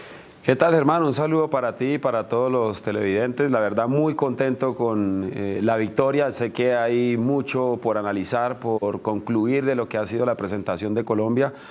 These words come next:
pero creo que lo más importante por ahora, mientras entramos a desarrollar todo lo que ocurrió en el juego, eh, sin duda va a ser ganar este primer partido.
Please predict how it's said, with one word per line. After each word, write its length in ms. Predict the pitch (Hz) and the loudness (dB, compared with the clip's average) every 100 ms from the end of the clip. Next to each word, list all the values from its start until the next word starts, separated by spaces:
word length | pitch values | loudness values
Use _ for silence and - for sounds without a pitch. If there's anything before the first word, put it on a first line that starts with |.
| - - | -10 -2
pero 160 | 135 | 0
creo 160 | 127 139 | 2 2
que 100 | 139 | 2
lo 120 | 123 | 2
más 160 | 117 123 | 0 0
importante 760 | 123 120 120 117 104 131 120 | 0 0 0 0 2 4 4
por 220 | 117 110 | 2 2
ahora, 300 | 104 113 127 | 4 4 2
mientras 360 | 127 110 113 101 | 2 0 -2 -2
entramos 440 | 98 110 110 120 | -2 -2 -2 0
a 80 | 117 | 0
desarrollar 680 | 98 101 101 98 104 110 110 - - - | 0 -2 -2 0 0 -2 -8 -20 -20 -8
todo 200 | - 127 | 0 2
lo 120 | 123 123 | 2 0
que 80 | |
ocurrió 340 | 101 101 104 107 | -2 0 2 2
en 80 | 117 | 2
el 80 | |
juego, 640 | 107 120 123 117 127 123 101 | 0 0 2 2 0 0 -2
eh, 380 | 104 101 95 90 | -2 -2 -2 -2
sin 240 | 107 104 | -2 0
duda 260 | 113 117 117 | 2 2 2
va 100 | 117 | 0
a 60 | |
ser 220 | 110 117 110 | 0 -2 0
ganar 240 | 113 113 | -2 -2
este 180 | 107 113 | -4 -4
primer 260 | 101 92 | -4 -4
partido. 420 | 82 107 - 90 | -4 -4 -4 -6